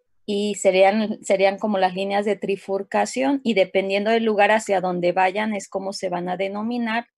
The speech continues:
Dos de ellas tienen, no-, digamos, un nombre en específico,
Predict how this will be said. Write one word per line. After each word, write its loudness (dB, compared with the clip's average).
Dos 2
de -2
ellas -2
tienen, -6
no-, -6
digamos, -4
un -8
nombre -4
en -6
específico, -8